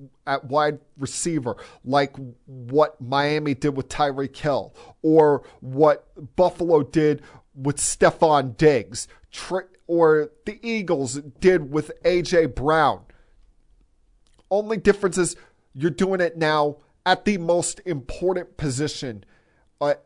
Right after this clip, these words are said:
in all of sports, at quarterback. And there's some really good quarterbacks that are going to be available f-, for them in the trade market. I don't even want to think about the free agent market, w-, the likes of,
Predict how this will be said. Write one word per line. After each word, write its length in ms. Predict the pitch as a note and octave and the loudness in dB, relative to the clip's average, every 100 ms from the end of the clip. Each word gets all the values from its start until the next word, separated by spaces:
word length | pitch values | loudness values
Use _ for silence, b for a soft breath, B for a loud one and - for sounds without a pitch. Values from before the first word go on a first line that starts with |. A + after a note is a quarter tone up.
| - | -14
in 300 | F#3 D#3 D3 | -4 -4 -2
all 380 | - D3+ D#3+ | 4 4 4
of 100 | D3 | 2
sports, 640 | - - - D3 A2 - - | -2 -8 -4 -2 -2 -6 -10
at 240 | D3+ D#3 - | -6 -6 -6
quarterback. 760 | - D#3 C3+ A2+ G2 F#2+ - _ _ _ _ _ _ _ _ | -4 -4 -4 -8 -12 -18 -20 _ _ _ _ _ _ _ _
And 160 | E3 E3 | -2 0
there's 180 | G3 G3+ | 0 0
some 400 | - G#3+ D#3+ C#3 _ _ - | 2 0 0 -14 _ _ -16
really 480 | A2+ C3+ F#3 F3+ | -8 -2 -2 0
good 280 | E3 D#3 D#3 | -2 -2 -4
quarterbacks 640 | - D3+ C#3+ C3 B2+ - - | -4 -4 -4 -2 -2 -4 -4
that 160 | C3+ | -4
are 100 | C#3+ | -4
going 440 | B2 C#3 C#3 C#3+ C3+ | -8 -6 -6 -6 -8
to 60 | A#2 | -6
be 280 | C3+ B2+ B2+ B - | -4 -4 -8 B -6
available 760 | B2 G2+ C#3 C#3+ C3 A#2+ A2+ B B B | -6 0 2 2 0 -2 -4 B B B
f-, 100 | - _ | -20 _
for 320 | - - B2 A#2 | -14 -6 -4 -2
them 280 | A2+ A2 G#2 _ - | -4 -8 -16 _ -8
in 120 | F3 | -4
the 80 | D3 | -4
trade 380 | - E3 D3+ | 0 0 0
market. 420 | A#2+ F#2 - - _ _ | -2 -14 -16 -20 _ _
I 80 | C#3+ | 0
don't 160 | F3+ G#3 | 0 0
even 160 | F#3+ | -4
want 180 | F#3 F3+ | -2 -2
to 80 | - | -2
think 220 | F#3+ F#3+ | -6 -4
about 260 | F3 E3+ E3 | -2 -2 -4
the 80 | |
free 380 | D#3 - E3 E3+ | -10 -6 -4 -2
agent 360 | E3+ D#3+ E3+ D3+ | -2 -2 -6 -4
market, 560 | D3 D3 C#3+ D3+ D3 - B B | 0 0 0 -2 -2 -6 B B
w-, 160 | B2 B2+ _ _ | -18 -18 _ _
the 300 | B2+ B2 C3+ | -20 -8 -6
likes 340 | B2+ D3+ D3+ | 0 0 0
of, 160 | D#3 | -4